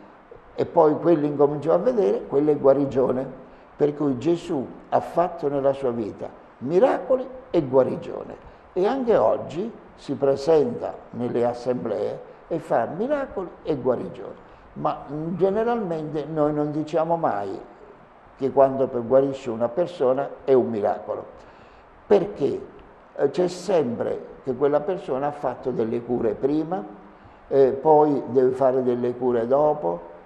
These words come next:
eh, deve fare delle, diciamo, terapie spirituali di preghiera per continuare la sua guarigione. Noi abbiamo avuto una ragazza che durante un ritiro, durante una predica,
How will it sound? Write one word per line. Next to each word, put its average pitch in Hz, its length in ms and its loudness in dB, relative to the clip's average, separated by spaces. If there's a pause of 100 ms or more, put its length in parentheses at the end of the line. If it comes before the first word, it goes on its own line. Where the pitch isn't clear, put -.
(200)
eh, 123 200 2
deve 123 240 0
fare 135 500 2
delle, 131 520 0 (280)
diciamo, 139 760 2 (360)
terapie 147 640 6
spirituali 131 880 0
di 123 100 -4
preghiera 120 720 -2 (500)
per 143 340 2
continuare 180 760 0
la 143 140 0
sua 127 240 -2
guarigione. 113 720 -6 (440)
Noi 214 200 0
abbiamo 165 320 2
avuto 160 520 2
una 135 220 6
ragazza 143 920 0 (420)
che 156 320 2
durante 151 520 2
un 139 140 0
ritiro, 147 500 -2
durante 123 520 -2
una 127 200 0
predica, 156 680 -2